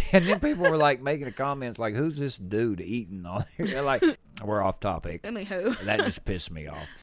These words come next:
Speaker 1: I think he should get a lot of time, and I think he will.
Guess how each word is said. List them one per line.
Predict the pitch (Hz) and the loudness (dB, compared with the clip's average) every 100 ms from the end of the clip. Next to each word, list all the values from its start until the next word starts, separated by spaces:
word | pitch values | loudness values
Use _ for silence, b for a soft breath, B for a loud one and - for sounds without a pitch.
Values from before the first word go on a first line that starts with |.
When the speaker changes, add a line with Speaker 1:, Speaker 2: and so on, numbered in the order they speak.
| - | -6
Speaker 1:
I | 117 | -4
think | 147 160 127 | -2 -2 -4
he | 120 | -6
should | - 101 | -6 -2
get | 104 | -2
a | |
lot | 98 104 107 | 2 2 2
of | 95 | -2
time, | 120 135 123 98 | -4 -2 -2 -2
and | 104 | -2
I | 151 | -2
think | 180 160 | -4 -6
he | 135 | -4
will. | 127 175 110 62 | -2 -4 -6 -10